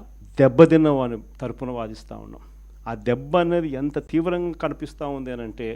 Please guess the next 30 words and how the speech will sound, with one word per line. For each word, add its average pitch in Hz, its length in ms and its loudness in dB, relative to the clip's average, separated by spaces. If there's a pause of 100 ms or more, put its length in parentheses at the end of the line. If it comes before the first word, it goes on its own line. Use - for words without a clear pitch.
(840)
దొంగ 131 300 -2
కేసులు 156 360 -6
పెడతా 151 340 -8
ఉన్నారు, 160 360 -8 (420)
అందులో 151 360 -6
నుంచి 147 240 -8
దొంగ 135 160 -6
సాక్ష్యాలు 135 580 -6
పుడతా 156 320 -10 (120)
ఉన్నాయి, 165 200 -8 (680)
దొంగ 151 200 0
సాక్ష్యాల 151 540 -6
ఆధారంగా 135 580 -6 (560)
మనుషులను 160 400 -2
తీసుకొని 143 360 -6
పోయి 156 160 -12
జైల్లో 123 280 -12
పెడతా 107 280 -16 (100)
ఉన్నారు. 104 180 -20 (420)
జైల్లో 170 360 2
నుంచి 170 200 0
ఆ 160 60 2
మనిషి 156 280 -2
బయటకు 151 320 -2
వచ్చేసరికి, 160 580 -6 (400)
ఆ 120 80 2
కేసు 165 340 -2
అయిపోయేసరికి 160 580 -4
మరో 117 260 -6
కేసు. - 360 -14